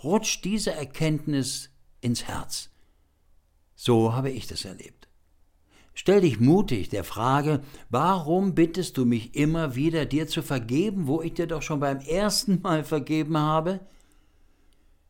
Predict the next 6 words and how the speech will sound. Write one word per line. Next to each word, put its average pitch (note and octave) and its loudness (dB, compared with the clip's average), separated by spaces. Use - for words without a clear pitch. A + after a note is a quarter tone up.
Durch C3+ 4
Jesus F3+ 2
Christus B2+ -4
sind C3+ 0
wir D3 -4
erlöst. C3+ -6